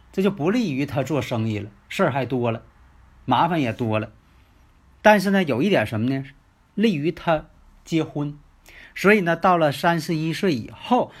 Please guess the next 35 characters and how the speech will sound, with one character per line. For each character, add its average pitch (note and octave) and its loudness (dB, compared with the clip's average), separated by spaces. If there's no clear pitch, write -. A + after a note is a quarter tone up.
他 C3 -6
才 A#2 -6
谈 A2+ -2
婚 A2 -4
论 G#2 -6
嫁， C3+ -8
婚 D#3+ 0
姻 C#3+ 0
比 C3 -6
较 B2 4
晚。 G#2 -4
那 F#3+ 4
么 F#3 6
在 E3+ 8
这 D3+ 0
个 C#3+ 2
甲 C3+ 4
子 C#3+ -4
年 A2+ -2
的 D#3 0
时 - -6
候， A#2 -2
生 D#3 0
有 B2+ -2
一 B2 -2
子， - -12
啊， A#2+ -6
剖 E3 -4
腹 C#3+ -8
产 - -10
啊， G2+ -4
生 C3 -4
有 A2 -4
一 A2 -4
子。 - -14